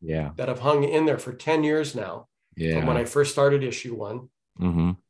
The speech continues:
Speaker 2: To all the, the stuff that's gone on with the movies and the T V show stuff that hasn't, you know, materialized yet, to, like,
Speaker 1: Yeah.
Speaker 2: I had to recognize and, and, um, kind of circle back around about, like, comic books are an amazing medium.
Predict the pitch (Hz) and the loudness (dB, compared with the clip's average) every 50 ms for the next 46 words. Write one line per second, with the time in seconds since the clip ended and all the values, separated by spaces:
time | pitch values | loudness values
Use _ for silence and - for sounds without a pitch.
0 | _ _ _ _ _ - 135 131 127 131 123 131 131 131 127 135 131 - - - | _ _ _ _ _ -2 0 2 2 2 2 2 0 0 -2 -4 -6 -2 0 0
1 | 135 135 - 123 - - - 131 127 127 123 123 120 120 123 120 123 123 123 123 | 0 2 0 -2 -2 -2 -2 -2 0 0 -2 -2 -4 -4 -4 -4 -2 -2 -4 -4
2 | 127 127 123 113 123 120 117 117 - - 127 117 120 117 117 - 127 120 117 - | -4 -6 -6 -4 -4 -4 -4 -6 -6 -8 -8 -8 -6 -8 -6 -4 -4 -4 -6 -6
3 | - 123 120 120 - 120 110 110 117 117 113 113 120 - - - - 120 107 107 | -6 -6 -6 -4 -6 -6 -4 -2 -4 -4 -4 -6 -8 -10 -8 -8 -6 -6 -4 -6
4 | 107 107 - - - - 160 170 156 131 120 113 107 - - 120 120 - - - | -6 -6 -8 -10 -4 0 2 2 4 4 2 0 -2 -2 -4 -4 -4 -6 -8 -8
5 | - 131 123 123 120 120 113 78 76 78 - - _ - - - - - - _ | -6 -4 -2 -2 -2 -2 -2 -4 -8 -10 -12 -16 _ -20 -20 -20 -20 -20 -10 _
6 | - 131 135 151 143 143 139 123 139 139 143 147 143 135 131 127 127 120 131 123 | 0 2 2 4 6 4 6 6 4 4 2 0 -2 -2 -2 -2 -2 -2 -4 -6
7 | 117 - 147 135 127 131 123 120 117 113 110 - _ _ _ _ _ _ _ _ | -6 -4 -4 -4 -2 -2 -2 -2 -2 -4 -8 -12 _ _ _ _ _ _ _ _
8 | - 196 202 185 - - 196 185 - 180 139 151 147 143 - 151 139 135 135 139 | 4 4 6 6 4 4 2 4 4 4 4 4 2 2 2 2 2 4 4 4
9 | 143 143 139 123 127 123 120 120 - - 135 127 127 127 - - _ _ _ _ | 2 2 0 -2 -4 -4 -4 -4 -6 -8 -8 -10 -10 -10 -14 -20 _ _ _ _
10 | _ - 151 156 160 180 180 - 147 135 135 - - 143 139 127 127 120 123 123 | _ 2 4 4 4 4 0 0 -2 -2 -2 -4 -4 -4 -2 -2 0 0 0 0
11 | 131 135 131 139 131 123 123 120 120 127 135 143 143 | -2 0 0 0 0 0 -2 -2 -2 -2 -2 -4 -4